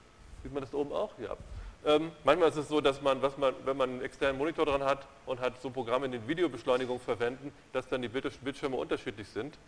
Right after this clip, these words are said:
Also wenn Sie irgendwann mal irgendwas nicht sehen, von dem ich spreche, dann melden Sie sich bitte schnell. Ähm, jetzt ist es natürlich nichts, was man später verwenden wird, aber wenn man wissen möchte, wo passiert in dem Film hier eigentlich was, dann macht das natürlich unter Umständen Sinn, hier einfach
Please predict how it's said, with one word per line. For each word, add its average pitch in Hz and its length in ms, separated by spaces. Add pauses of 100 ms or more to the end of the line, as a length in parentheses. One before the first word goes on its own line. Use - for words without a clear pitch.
(160)
Also 123 180
wenn 139 120
Sie 143 80
irgendwann 143 260
mal 135 120
irgendwas 135 420 (100)
nicht 151 280
sehen, 151 260
von 135 140
dem 131 120
ich 131 80
spreche, 151 300
dann 131 140
melden 127 240
Sie 127 80
sich 117 140
bitte 120 240
schnell. 117 320 (640)
Ähm, 151 280 (1120)
jetzt 160 240
ist 170 180
es 185 80
natürlich 170 320
nichts, 185 220
was 180 140
man 170 100
später 180 320
verwenden 151 500
wird, 113 180
aber 127 180
wenn 151 100
man 143 160
wissen 202 260
möchte, 143 320 (240)
wo 147 140
passiert 170 420
in 143 140
dem 135 120
Film 165 300
hier 151 140
eigentlich 123 320
was, 143 300 (320)
dann 127 140
macht 147 200
das 165 120
natürlich 151 360 (320)
unter 147 240
Umständen 147 440
Sinn, 139 320 (280)
hier 139 160
einfach 135 240